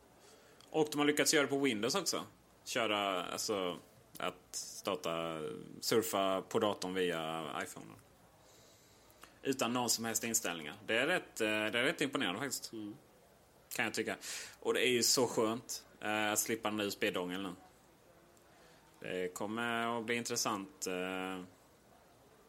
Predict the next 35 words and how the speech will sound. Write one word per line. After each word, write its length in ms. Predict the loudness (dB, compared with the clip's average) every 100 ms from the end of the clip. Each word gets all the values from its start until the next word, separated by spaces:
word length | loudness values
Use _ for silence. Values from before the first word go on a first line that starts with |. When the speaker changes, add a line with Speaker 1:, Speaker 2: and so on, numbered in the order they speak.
| -20
Speaker 1:
det 80 | -18
kommer 180 | -10 -6
att 40 | -4
bli 60 | -2
mycket 200 | -2 -2
intressant, 600 | -4 -2 0 -2 -4 -4
eh, 80 | 0 0 0 0 -2 -2
vad, 280 | -2 -2 -4
hur 100 | -6
Telia 580 | -2 0 0 0 0
ser 460 | -2 -2 0 2 2
ökning 480 | 0 0 -2 -6 -4
av 80 | -2
datatrafik 640 | -2 -2 -4 -10 -6 -8 -4
i 40 |
sina 220 | -6 -4
nät 220 | -4 -6 -6
nu, 220 | -10 -8 -8 -12 -12 -10
eh, 60 |
i 40 | -8
och 40 |
med 120 | -6
detta. 220 | -8 -10 -20 -20 -20 -20 -20 -20 -10
Och 340 | -10 -10 -6
å 20 | -2
andra 160 | 0
sidan 160 | 0 -2
kommer 160 | -4
man 100 | -4
ju 40 | 0
sälja 480 | 0 0 0 0 -2
gigantiskt 540 | -4 -2 -4 -4 -8
många 220 | -4 -4
abonnemang 420 | -4 -4 -6 -6
också, 280 | -6 -6 -8